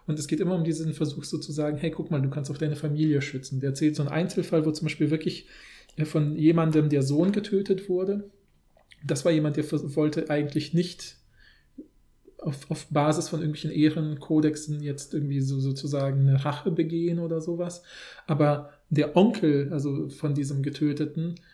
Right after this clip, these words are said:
hat sich, äh, ist sozusagen extra, also d-, diese Familie wusste, da kommt jetzt der Onkel extra von woanders her und hat sich eine Waffe besorgt und will quasi so eine Rachetat begehen. Und genau den hat so ein Violence Interrupter abgefangen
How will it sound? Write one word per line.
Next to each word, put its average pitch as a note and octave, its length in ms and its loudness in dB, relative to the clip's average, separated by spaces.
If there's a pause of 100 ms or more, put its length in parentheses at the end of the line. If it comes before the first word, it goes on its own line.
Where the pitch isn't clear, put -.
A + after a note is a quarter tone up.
(160)
hat D3 180 -4
sich, - 380 -8
äh, - 180 -6
ist D3+ 220 -2
sozusagen D#3 340 -2
extra, F#3 760 -4
also D#3+ 180 0
d-, D3+ 180 -4
diese D3+ 260 -2
Familie D#3+ 340 4
wusste, G3 260 2
da D3+ 80 6
kommt E3+ 220 -2
jetzt - 180 0
der D3 160 -2
Onkel F3+ 340 0
extra - 320 -10
von D#3 220 -2
woanders D#3 560 -2
her D#3+ 340 -4 (340)
und F#3+ 200 0
hat E3+ 140 -2
sich - 160 -12
eine D#3 140 -2
Waffe E3+ 260 -2
besorgt D3 400 -2
und D#3+ 180 -2
will E3 120 4
quasi D3+ 340 -2
so C#3+ 100 -2
eine C#3 180 -4
Rachetat C#3 540 -8
begehen. D3 300 -2
Und C#3 100 0
genau D3+ 240 2
den D#3+ 380 6
hat D#3+ 120 0
so D#3+ 80 -2
ein C3+ 120 0
Violence D3+ 420 0
Interrupter D3+ 580 -4
abgefangen C#3+ 600 -6